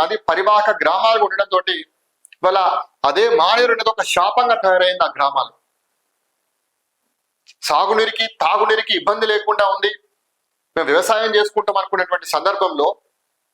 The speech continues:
ఈరోజు అక్కడ పెద్ద ఎత్తున ఇసుక రీచులు ప్రభుత్వం నడపడంతో ఇవాళ అదే ఇవాళ ఆ గ్రామాలకు శాపంగా తయారైంది.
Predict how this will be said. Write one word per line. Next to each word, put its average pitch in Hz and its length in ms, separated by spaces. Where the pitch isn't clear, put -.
ఈరోజు 214 300
అక్కడ 185 160
పెద్ద 170 160
ఎత్తున 220 240
ఇసుక - 260
రీచులు 233 320
ప్రభుత్వం 196 380
నడపడంతో 208 440
ఇవాళ 196 180
అదే 208 140
ఇవాళ 220 180
ఆ 180 40
గ్రామాలకు 180 560
శాపంగా 160 440
తయారైంది. 135 420